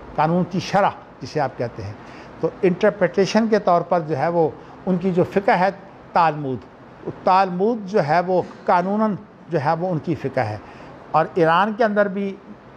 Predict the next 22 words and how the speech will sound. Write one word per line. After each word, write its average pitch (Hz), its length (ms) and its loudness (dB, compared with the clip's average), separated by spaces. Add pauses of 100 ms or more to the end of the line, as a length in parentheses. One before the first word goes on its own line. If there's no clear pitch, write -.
(300)
जो 160 80 2
है, 143 120 2
वो 170 120 2
सूरत 170 340 0
हाल 165 180 2
क्या 165 220 0
है 160 240 0 (480)
कि 190 220 0
ईरान 190 360 4
के 220 120 -6
अंदर 202 380 -2 (420)
जो 185 400 2 (520)
दस्तूर 208 540 2 (480)
जो 156 100 2
है, 160 200 4
वो 160 300 2 (1500)
उसके - 260 0
अंदर 202 420 -2
कि-, - 320 -10
किसकी - 280 0
हैसियत 208 420 0
है, 202 200 0